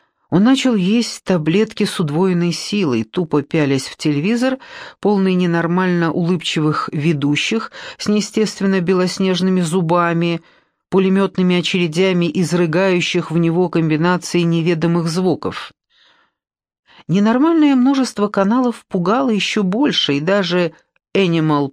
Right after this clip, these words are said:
Planet созвучной названию какого-то медикамента, где не было ощерившихся ведущих, а только тюлени и пауки,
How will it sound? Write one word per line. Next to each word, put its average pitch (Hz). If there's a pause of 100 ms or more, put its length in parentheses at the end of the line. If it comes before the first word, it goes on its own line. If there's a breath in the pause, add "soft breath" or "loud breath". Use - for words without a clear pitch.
Planet 156 (300 soft breath)
созвучной 156
названию 143
какого-то 143
медикамента, 139 (760 loud breath)
где 180
не 277
было 196 (100)
ощерившихся 185
ведущих, 147
а 127
только 143
тюлени 131
и -
пауки, 160